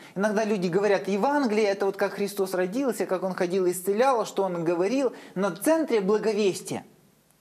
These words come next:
была, э, истина о смерти и воскресении Христа. Павел не зря подчеркивает это, этот момент.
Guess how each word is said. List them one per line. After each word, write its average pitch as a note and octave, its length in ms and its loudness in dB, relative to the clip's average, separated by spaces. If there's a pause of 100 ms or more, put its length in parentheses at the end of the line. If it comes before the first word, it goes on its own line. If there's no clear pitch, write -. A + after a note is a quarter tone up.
(460)
была, G#3 460 2 (160)
э, D#3 500 -2 (120)
истина D3+ 640 0 (460)
о F#3 300 0
смерти A3+ 420 0
и G3+ 60 2
воскресении F3+ 580 -2
Христа. E3 540 -4 (1300)
Павел B3 300 4
не A3+ 220 2
зря A#3+ 320 2
подчеркивает A#3+ 680 0
это, G3+ 200 0
этот F#3+ 420 -2
момент. G3 440 -2